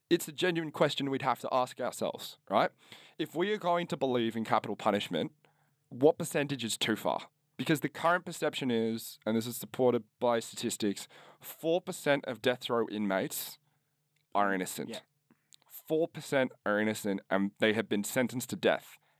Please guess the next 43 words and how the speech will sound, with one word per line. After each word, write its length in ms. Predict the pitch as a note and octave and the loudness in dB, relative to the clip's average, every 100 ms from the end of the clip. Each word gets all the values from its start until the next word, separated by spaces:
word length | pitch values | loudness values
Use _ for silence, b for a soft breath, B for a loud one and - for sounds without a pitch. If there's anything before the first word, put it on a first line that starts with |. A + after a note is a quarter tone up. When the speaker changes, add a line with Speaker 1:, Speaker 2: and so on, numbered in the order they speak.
| _ - | _ -16
Speaker 1:
What 420 | F#2 G2+ D#3+ - _ | -12 2 4 4 _
percentage 400 | E3 D#3 D3 - | -6 -2 -2 -4
does 120 | A2+ | -2
that 160 | C3 A#2+ | -2 0
have 220 | A#2 - | -4 -6
to 80 | A2+ | -6
be 380 | G2+ G#2 G#2+ F3 _ b b b - | 2 2 0 -6 _ b b b -6
of 160 | B2+ | -2
those 180 | C3+ C#3 | -2 -2
two 160 | - F3 | -4 0
thousand 320 | E3+ D#3 D3+ | 2 2 0
seven 260 | - B2+ G#2 | -2 0 2
hundred? 240 | G2+ E2 | 0 -2
If 80 | G2+ | -2
we're 140 | C#3+ | 0
going 180 | C#3 B2 | 0 -2
four 320 | - - B2+ | -8 0 0
percent, 500 | A#2+ - A2+ G#2 G#2+ - _ _ _ _ | 2 -4 0 0 0 -8 _ _ _ _
do 160 | B2+ A2+ | 0 0
quick 240 | - G#2+ | 0 -2
maths, 280 | G#2 G2+ - | 0 0 -2
that's 260 | - G2 - | 0 0 2
what, 140 | E2+ - | -2 0
just 180 | G#2 A2 | -4 0
over 240 | G2+ G#2 | 2 2
a 40 | F#2+ | 0
hundred? 300 | B2 D#3+ F3+ _ _ _ _ _ _ | 0 0 -2 _ _ _ _ _ _
Speaker 2:
Yeah, 120 | B2+ A2 - | -12 -12 -10
just 140 | C3 | -6
a 60 | D3 | -4
hundred 280 | C#3+ C#3 A#2+ | -4 -6 -6
and 120 | G#2 | -6
eight. 60 | - _ B B B B B - | -14 _ B B B B B 4
Speaker 1:
Hundred 300 | D#3 D3 C3 | 6 6 4
and 80 | C3+ | 4
eight. 340 | A2 G2 - - - - _ - | 2 2 -6 -12 -20 -20 _ -2
There 80 | C#3+ | 0
have 80 | |
been 100 | D3+ C#3+ | 0 -4
a 20 | |
hundred 340 | - E3 F3 | -2 0 0
and 140 | F3+ E3+ | 0 -4
sixty-four 760 | - D#3+ - D#3 - C#3 C3+ | -2 -2 -2 -6 -2 0 0